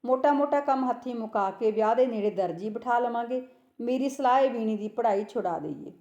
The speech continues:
ਨਾਲੇ ਹੁਣ ਦੋ ਮਹੀਨਿਆਂ ਵਿੱਚ ਕਿੰਨਾ ਕੁ ਪੜ੍ਹ ਲੈਣਾ ਸੂ?" "ਚੰਗਾ, ਜਿਵੇਂ ਤੁਹਾਡੀ ਮਰਜ਼ੀ," ਕਹਿ ਕੇ ਕੇਦਾਰ ਕੱਪੜੇ ਬਦਲਣ ਲਈ ਆਪਣੇ ਘਰ ਚਲਾ ਗਿਆ। ਮਾਇਆ ਨੇ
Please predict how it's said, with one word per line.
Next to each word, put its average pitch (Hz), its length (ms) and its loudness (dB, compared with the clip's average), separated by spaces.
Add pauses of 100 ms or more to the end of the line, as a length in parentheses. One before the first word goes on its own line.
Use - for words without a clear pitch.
(500)
ਨਾਲੇ 254 320 6
ਹੁਣ 262 260 -2 (600)
ਦੋ 254 240 4
ਮਹੀਨਿਆਂ 262 360 4
ਵਿੱਚ 226 180 0
ਕਿੰਨਾ 226 280 -2
ਕੁ 247 160 -4
ਪੜ੍ਹ 202 240 0
ਲੈਣਾ 196 260 -2
ਸੂ?" 151 220 -10 (880)
"ਚੰਗਾ, 269 340 4
ਜਿਵੇਂ 226 280 -4
ਤੁਹਾਡੀ 208 300 0
ਮਰਜ਼ੀ," 170 360 -6 (420)
ਕਹਿ 262 140 4
ਕੇ 302 120 2
ਕੇਦਾਰ 254 300 4
ਕੱਪੜੇ 220 340 -2
ਬਦਲਣ 190 340 0
ਲਈ 185 120 -2
ਆਪਣੇ 196 320 -6
ਘਰ 202 240 -2
ਚਲਾ 160 280 -6
ਗਿਆ। 160 220 -14 (460)
ਮਾਇਆ 233 340 6
ਨੇ 269 240 -4